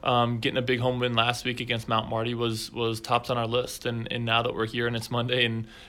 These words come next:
and, and we're looking at Wednesday's game, like, that one's top on our list too. We know, uh, and we've seen that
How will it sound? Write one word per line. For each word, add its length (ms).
and, 380
and 120
we're 100
looking 260
at 100
Wednesday's 400
game, 320
like, 160
that 220
one's 240
top 240
on 80
our 100
list 240
too. 260
We 180
know, 560
uh, 180
and 160
we've 220
seen 580
that 480